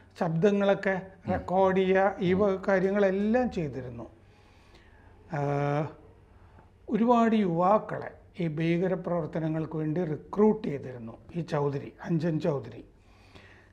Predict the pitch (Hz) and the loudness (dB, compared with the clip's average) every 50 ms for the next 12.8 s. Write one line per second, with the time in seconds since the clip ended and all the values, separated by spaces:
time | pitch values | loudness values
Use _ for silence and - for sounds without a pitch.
0 | _ - - - 196 175 175 190 202 220 240 240 247 240 247 262 254 262 254 - | _ -14 -4 2 4 4 6 6 4 4 2 2 2 2 2 2 2 2 -2 -4
1 | - - 220 220 202 190 185 175 170 165 165 165 170 170 180 214 220 - - - | 2 6 8 8 8 8 6 2 4 6 6 6 6 6 4 2 -2 -4 -10 -20
2 | - - _ _ _ - 311 - - - 202 190 180 180 175 170 175 185 165 175 | -20 -20 _ _ _ -12 -12 -12 -8 -4 -2 0 2 2 0 0 0 -2 -2 0
3 | - 202 208 220 220 214 220 226 226 220 208 185 202 190 202 220 226 214 185 202 | 4 6 6 6 6 6 4 4 4 4 6 4 6 6 6 4 4 4 2 0
4 | 190 - 180 170 143 135 170 185 196 202 202 196 202 196 185 202 208 175 165 170 | 0 -2 -2 -4 -2 0 0 0 2 2 4 4 4 4 2 0 -2 0 2 2
5 | 165 170 170 170 180 180 180 165 165 165 165 170 180 202 233 - - - - - | 4 4 4 2 2 2 2 4 4 4 4 4 2 2 0 -2 -4 -12 -8 -4
6 | 185 190 196 214 226 233 254 254 214 202 165 196 190 185 - - 220 214 208 196 | -2 2 4 4 4 4 4 2 0 0 0 0 0 0 4 6 6 8 8 6
7 | 180 170 170 165 151 147 143 139 131 127 123 123 127 - - - - - - - | 2 2 0 0 -2 -2 -4 -6 -6 -6 -6 -6 -8 -10 -14 -16 -20 -20 -20 -20
8 | _ _ - 180 175 196 202 208 202 208 226 208 208 196 196 190 185 156 139 131 | _ _ -4 0 4 4 4 4 4 2 0 0 2 2 2 2 0 0 -2 -4
9 | 131 - - - - - - - - - - - - - - - - _ - - | -8 -10 -12 -16 -16 -16 -18 -20 -20 -20 -20 -20 -20 -20 -20 -20 -20 _ -6 0
10 | - 208 220 233 240 240 233 233 240 - 156 - - - - - _ _ _ _ | 2 4 6 8 8 6 6 2 -4 -8 -10 -10 -12 -18 -20 -20 _ _ _ _
11 | - - - 208 170 - - 208 190 180 170 156 156 - - 185 185 170 147 139 | -12 -4 -2 -2 -2 0 0 0 2 2 0 -2 -2 -4 -2 -2 0 0 0 -2
12 | 131 143 143 139 139 147 151 143 156 - - 135 127 117 113 | -2 -2 -2 -2 -2 -2 -2 -4 -6 -8 -8 -10 -10 -10 -12